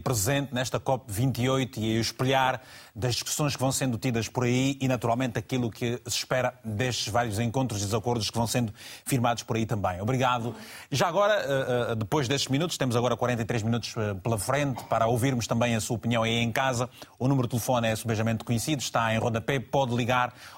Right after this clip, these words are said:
ou mandar a sua mensagem sobre o tema.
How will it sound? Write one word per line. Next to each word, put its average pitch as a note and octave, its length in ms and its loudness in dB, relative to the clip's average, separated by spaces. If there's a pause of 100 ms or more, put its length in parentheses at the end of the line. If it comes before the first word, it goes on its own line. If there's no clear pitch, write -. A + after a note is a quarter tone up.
ou C3+ 80 2
mandar B2 320 2
a A2+ 60 0
sua A#2+ 160 -2
mensagem A#2 640 2 (140)
sobre C#3+ 540 2 (160)
o C3 120 2
tema. G2+ 300 0